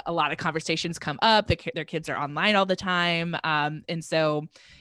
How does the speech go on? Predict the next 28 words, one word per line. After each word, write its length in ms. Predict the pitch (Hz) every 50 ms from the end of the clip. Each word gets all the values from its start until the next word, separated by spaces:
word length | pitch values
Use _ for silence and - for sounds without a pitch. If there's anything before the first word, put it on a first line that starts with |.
| -
you 100 | - 180
know, 120 | 170 156 131
I 100 | 135 160
know 180 | 165 160 156
they 140 | 151 156 160
had 420 | 156 151 147 139 139 139 131 - -
some 140 | - 175
content 360 | - - 156 147 - 156 - -
come 180 | - 156 147
out 160 | 143 131 - -
around, 220 | 151 139 135 135
like, 140 | 139 117 -
how 120 | - 143
to 80 | 131 135
talk 160 | - 143 143
to 80 | - -
your 60 | 139
kids 180 | - - 135 -
about 220 | 139 127 - -
porn, 640 | - - 139 143 143 143 139 143 165 196 214 226 - -
um, 340 | - 151 143 143 139 135 113
in 100 | 139 143
particular. 640 | 139 143 - 143 127 - 160 185 202 214 233 240 247 _ - - _ _ _ _ -
And 220 | - 175 165 151
so, 480 | - - 156 156 156 151 151 147 151 - - -
like, 340 | 165 160 151 147 - - - _ _ _ _ _ _ -
that 260 | 185 185 170 185 214
is, 200 | 226 214 202